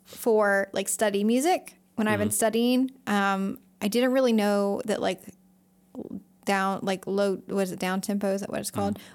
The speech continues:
Speaker 1: Or, like, lo-fi, like, was a thing. I listened to
Speaker 2: Right.
Speaker 1: classical music.
Speaker 2: That's great for that, too.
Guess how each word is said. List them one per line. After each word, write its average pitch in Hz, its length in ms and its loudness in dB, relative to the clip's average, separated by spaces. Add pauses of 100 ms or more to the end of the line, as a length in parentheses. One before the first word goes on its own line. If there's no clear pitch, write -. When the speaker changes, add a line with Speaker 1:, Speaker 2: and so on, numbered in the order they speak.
(160)
Speaker 1:
Or, 220 40 4
like, 202 180 0
lo-fi, 196 720 0
like, 196 180 -4
was 196 120 -4
a 190 60 -8
thing. 214 460 -2 (680)
I 226 120 2
listened 240 240 2
to 214 60 2
Speaker 2:
Right. 202 80 4
Speaker 1:
classical 214 380 0
music. - 460 -8 (100)
Speaker 2:
That's 127 160 0
great 147 220 2
for 139 100 0
that, 101 140 0
too. 120 260 -2